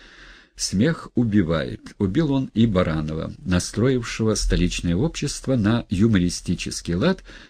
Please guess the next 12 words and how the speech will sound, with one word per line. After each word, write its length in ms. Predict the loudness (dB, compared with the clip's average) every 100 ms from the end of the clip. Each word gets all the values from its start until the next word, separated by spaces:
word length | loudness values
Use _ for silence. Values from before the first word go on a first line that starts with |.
| _
когда 420 | 0 2 4 2 0
царю 440 | -4 0 2 2
было 380 | 2 2 2 2
не 280 | 2 0 0
до 160 | -2
смеха. 720 | -4 -6 -4 -2 -4 -6 -10 -12 _
Он 160 | 0 0
спровадил 560 | 0 2 4 4 2
Баранова 680 | 2 2 2 0 0 0 -2 -2
в 80 |
Архангельск 880 | -4 -4 -4 -4 -6 -8 -10 -10 -10 -6
губернатором, 880 | -2 0 0 -2 -4 -6 -8 -8